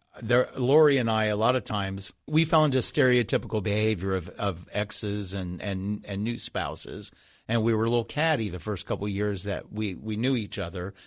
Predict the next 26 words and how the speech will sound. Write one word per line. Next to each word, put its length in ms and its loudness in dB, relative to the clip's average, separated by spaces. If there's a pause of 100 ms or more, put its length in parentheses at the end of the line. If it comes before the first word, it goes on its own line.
(200)
And 80 0
I 80 2
think 220 0
she 220 0
was 200 0
having 560 -4
some 360 -4 (280)
issues 340 0
dealing 380 -2
with 140 -6
the 80 -6
fact 320 -2
that 180 -4
her 160 0
ex-husband 560 -6
was 160 -8
gay, 220 -6
too. 420 -2 (340)
But 220 -2
since 360 0
then, 380 0
I 140 -2
think 320 -2
the 100 -2
fact 380 0
that 260 -2